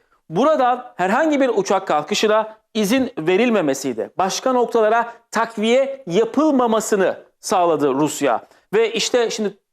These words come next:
çok çeşitli açıklamalar geliyor. Ukrayna diyor ki biz uçaklarını düşürdük, işte elli Rus askeri hayatını kaybetti. Rusya tam tersini söylüyor. Bir dezenformasyon var.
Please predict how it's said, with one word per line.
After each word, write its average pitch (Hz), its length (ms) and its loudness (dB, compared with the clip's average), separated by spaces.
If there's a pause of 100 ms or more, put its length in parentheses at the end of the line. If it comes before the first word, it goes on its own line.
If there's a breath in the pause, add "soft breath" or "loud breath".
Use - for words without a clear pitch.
(160)
çok 220 220 -6
çeşitli 208 340 -2
açıklamalar 226 520 0
geliyor. 175 280 2
Ukrayna 208 460 0
diyor 220 140 2
ki 208 160 -8
biz 220 200 -4 (260 soft breath)
uçaklarını 220 560 0
düşürdük, 220 400 -2
işte - 180 -4
elli 196 420 2
Rus 208 240 0
askeri 208 380 0
hayatını 208 440 0
kaybetti. 180 400 0
Rusya 226 280 2
tam 240 240 -2
tersini 214 420 0
söylüyor. 214 380 2 (400 loud breath)
Bir 269 220 0 (180)
dezenformasyon 208 1040 0
var. - 240 -4